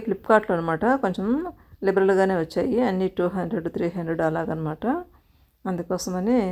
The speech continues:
కొంచెం చిన్న చిన్న మొక్కలకి బాగుంటుంది. అలాగే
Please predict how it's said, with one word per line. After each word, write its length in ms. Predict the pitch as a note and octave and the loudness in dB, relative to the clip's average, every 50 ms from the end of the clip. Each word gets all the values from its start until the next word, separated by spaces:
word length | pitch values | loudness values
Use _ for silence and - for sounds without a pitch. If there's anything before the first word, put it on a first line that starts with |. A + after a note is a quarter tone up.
| F3+ - - - - - _ _ - - | -6 -8 -14 -20 -20 -20 _ _ -4 -2
కొంచెం 200 | G#3 G3 G3 F#3+ F#3+ - | 0 0 0 0 0 0
చిన్న 140 | G#3+ G3 F#3+ - | 0 0 2 0
చిన్న 180 | A3+ G3+ G3+ G3 F#3 | 0 0 0 0 0
మొక్కలకి 420 | F3 E3+ F3 F#3 F3+ F3+ F3+ - A3 G3 F3+ | 0 0 0 0 -2 0 0 0 0 2 4
బాగుంటుంది. 580 | F3 E3+ F3 F3 F3 E3+ F3 E3 D#3+ E3 E3+ G#3+ A#3+ A3 | 4 4 4 4 2 0 0 -2 -2 2 4 4 4 4
అలాగే 340 | G3 F3+ F3 E3+ F3 F#3+ A#3 | 4 2 2 2 2 2 4